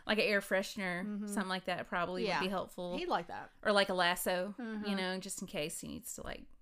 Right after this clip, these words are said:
Speaker 2: Taser.
Speaker 1: y-, yeah. I bet he has one of those.
Speaker 2: Probably
Speaker 1: You
Speaker 2: does.
Speaker 1: would
Speaker 2: He might
Speaker 1: think.
Speaker 2: want a new one.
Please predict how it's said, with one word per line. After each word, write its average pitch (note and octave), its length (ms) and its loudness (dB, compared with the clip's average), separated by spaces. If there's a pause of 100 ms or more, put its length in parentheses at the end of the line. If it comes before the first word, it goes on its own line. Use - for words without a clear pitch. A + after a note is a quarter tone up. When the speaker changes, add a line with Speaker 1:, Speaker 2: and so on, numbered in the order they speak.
(100)
Speaker 2:
Taser. G#3+ 520 0 (140)
Speaker 1:
y-, A3 180 -4
yeah. G3 420 0 (240)
I F#3+ 100 -2
bet G4+ 140 2
he D4+ 80 4
has E3+ 280 4
one G#2+ 120 -6
of B2+ 60 -6
those. D3+ 300 -2
Speaker 2:
Probably D4+ 200 8
Speaker 1:
You D4+ 60 4
Speaker 2:
does. B3 100 6
Speaker 1:
would - 60 6
Speaker 2:
He D4+ 100 10
might - 140 12
Speaker 1:
think. C#5 100 8
Speaker 2:
want A4+ 160 12
a C#4+ 60 8
new A3 180 6
one. A#3+ 320 0